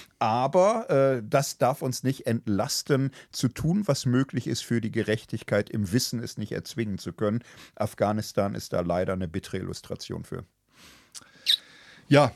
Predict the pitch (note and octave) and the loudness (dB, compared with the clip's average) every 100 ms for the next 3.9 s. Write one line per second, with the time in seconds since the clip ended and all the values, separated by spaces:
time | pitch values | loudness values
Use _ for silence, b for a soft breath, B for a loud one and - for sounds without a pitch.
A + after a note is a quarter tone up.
0 | - - B2 A#2+ - E3 C3 A#2+ C3+ C3 | -4 2 6 6 4 0 2 2 2 0
1 | A#2+ C#3 A2 A2+ B2 A#2+ - A#2 C3 - | 2 -2 0 0 2 -2 0 0 0 2
2 | C#3 C3+ C3 B2+ B2 A#2+ - A2 A2 G#2+ | 2 4 2 2 2 -2 0 2 4 2
3 | G#2+ G#2 G#2 _ _ - A2 F2 | 0 -2 -6 _ _ -2 0 -2